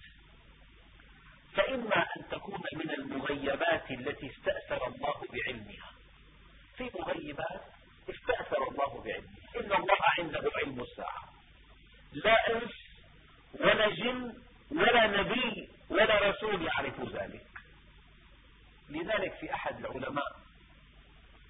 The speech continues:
غير المست-، المستنيرين ألقى محاضرة في بعض عواصم الدول العربية، واجتمع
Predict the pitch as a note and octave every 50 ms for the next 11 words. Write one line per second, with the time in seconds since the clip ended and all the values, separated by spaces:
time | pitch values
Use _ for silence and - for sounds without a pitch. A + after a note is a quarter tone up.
0 | - - - - - - - - - - A#4 A#4+ A4+ G4+ F4+ E4 D4 D4 D4 -
1 | - - - - - - - - - - D#3+ - - - - E3+ D#3+ - C#3 C#3+
2 | - D#4 - C3+ - G2+ F#2 - - - - - - - - - - - - -
3 | - - - - - - F#5+ E5 - F#5+ - - - - - - - - - -
4 | - - - - - - - - - - - - - - - - - - - -
5 | - - - - - - - - - - - - - - - - - - - A3
6 | A3 G#3 - - - - - - - - - E3 D#3 - - - - - - -
7 | - - C#3+ C#3+ - - C3+ B2+ C3+ - - C3+ B2+ C3+ B2 A2 A#2 B2 - D3+
8 | - - - C#3 A#2+ A2+ A2+ G#2 G#2 - C#3+ C#3+ B2 A#2+ A2+ A2 G2 - - A2+
9 | G#2 A2 A2+ G2+ G2 G#2 A2 - - - - - - - - - - - - -
10 | - - - - - - - - - - - - G#3 G#3+ -